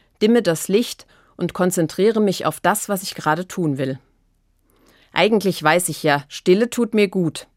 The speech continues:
Zum Beispiel eine Viertelstunde nichts tun. Nur still sein.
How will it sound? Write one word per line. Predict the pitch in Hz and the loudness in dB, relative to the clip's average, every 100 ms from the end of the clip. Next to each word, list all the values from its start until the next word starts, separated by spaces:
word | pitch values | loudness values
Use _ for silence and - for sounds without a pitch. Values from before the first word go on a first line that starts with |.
| _ _ _ _ _ _ _ - | _ _ _ _ _ _ _ -4
Zum | 180 | 0
Beispiel | 220 277 - 240 233 | 2 0 -2 -4 -2
eine | 175 175 | 0 -2
Viertelstunde | - 208 214 208 - 175 175 | -2 -4 -4 -8 -4 -2 -2
nichts | 175 151 147 - - | 0 -2 -2 -8 -10
tun. | - 131 127 - _ _ _ - | -6 -6 -6 -8 _ _ _ -4
Nur | 170 208 | 0 0
still | - 185 170 143 | -2 -2 -2 -2
sein. | 131 123 123 | -2 -2 -4